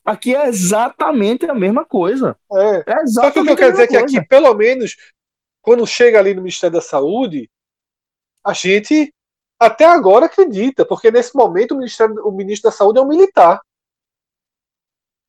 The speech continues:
Speaker 2: Porque o ministro da Saúde era Mandetta, que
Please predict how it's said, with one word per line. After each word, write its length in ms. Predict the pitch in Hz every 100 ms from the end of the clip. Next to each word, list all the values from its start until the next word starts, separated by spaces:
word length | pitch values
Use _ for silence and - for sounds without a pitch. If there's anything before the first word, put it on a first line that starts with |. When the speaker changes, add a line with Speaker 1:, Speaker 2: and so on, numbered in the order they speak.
| _ _ _ _ _ _ _ _ _ -
Speaker 2:
Porque 440 | 220 - 247 240
o 80 | -
ministro 340 | 226 240 240 254
da 20 |
Saúde 400 | - 196 147 151
era 120 | 156
Mandetta, 640 | 185 208 180 180 427 320 - _ _ _ _ _ _ _ _ _ _ _ _ _ _ _ _ _
que 260 | - 269 269